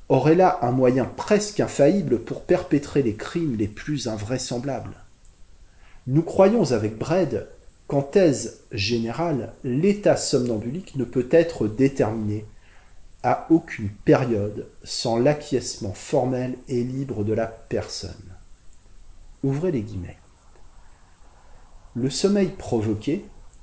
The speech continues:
dit Bernheim, ne dépend pas du magnétiseur, mais du sujet. C'est sa propre foi qui l'endort. Nul ne peut être hypnotisé contre son gré s'il résiste.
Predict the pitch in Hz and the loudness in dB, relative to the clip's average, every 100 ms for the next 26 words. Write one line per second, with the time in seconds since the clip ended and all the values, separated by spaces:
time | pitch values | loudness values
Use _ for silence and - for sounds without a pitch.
0 | 107 104 101 104 131 165 139 98 - - | -12 -6 -2 0 0 0 -2 -6 -12 -14
1 | 113 120 131 131 135 - 151 139 113 110 | -6 -4 -2 -2 -2 0 0 0 -2 -4
2 | 110 107 104 107 104 107 107 110 120 120 | -2 -4 -6 -8 -6 -6 -8 -6 -4 -4
3 | 143 - - 120 98 90 - - - - | -6 -8 -8 -6 -6 -8 -12 -20 -20 -20
4 | - - - - - - - 113 - 120 | -20 -20 -20 -20 -20 -14 -6 -4 -2 -4
5 | - 127 - 135 - - 156 139 - - | -2 -4 -2 -6 -6 -6 0 0 -2 -10
6 | 90 92 87 82 - - - - - - | -10 -10 -12 -14 -16 -20 -20 -20 -20 -20
7 | - - - 123 185 254 196 143 - 139 | -20 -18 -6 2 6 8 6 4 2 4
8 | 165 - 147 - 135 - 143 147 131 107 | 4 4 -4 -4 -4 -2 2 2 0 -6
9 | - 107 117 107 104 151 - - 104 101 | -6 -6 -6 -6 -2 -2 -4 -8 -6 -6
10 | 98 104 - - | -6 -8 -14 -18